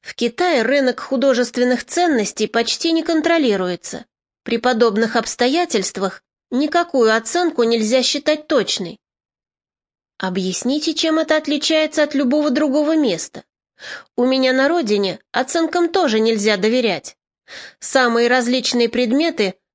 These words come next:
объявляются найденными. Другими словами,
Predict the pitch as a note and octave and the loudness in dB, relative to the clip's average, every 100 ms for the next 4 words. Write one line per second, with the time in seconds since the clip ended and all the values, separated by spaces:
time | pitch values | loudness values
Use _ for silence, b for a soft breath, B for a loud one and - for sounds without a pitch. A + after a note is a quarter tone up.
0 | - A#3 G#3 B3+ C#4 E4 D#4+ - E4+ F4 | -2 -2 2 0 2 0 0 0 2 2
1 | A3+ F#3 F#3+ F3 D#3+ - _ _ _ - | 2 0 -2 -4 -8 -16 _ _ _ -6
2 | F#3+ A3 G3 G#3+ G#3+ - G#3 G#3+ D4+ E4 | 0 0 2 0 0 -2 0 0 0 -2
3 | E4+ | -4